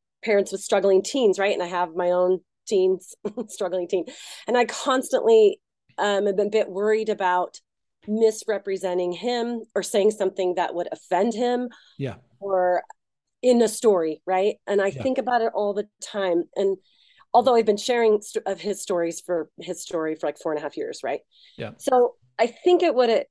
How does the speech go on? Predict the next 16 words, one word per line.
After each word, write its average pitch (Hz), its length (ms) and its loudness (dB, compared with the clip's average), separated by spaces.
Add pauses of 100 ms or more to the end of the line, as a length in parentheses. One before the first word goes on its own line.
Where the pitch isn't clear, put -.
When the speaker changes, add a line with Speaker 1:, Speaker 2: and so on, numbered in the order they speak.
(100)
Speaker 1:
comes 208 280 -2
down 214 280 4
to, 185 360 0 (880)
I 190 100 2
think, 196 260 2
is - 380 -6 (1900)
really 240 420 2
making 190 340 2
it 175 120 -2 (360)
my 254 280 2
story. 143 600 -6
Speaker 2:
Yes. - 600 -12 (320)
Yep. - 220 -14
Speaker 1:
And 220 380 2
really, 233 560 -2
um, 180 420 -2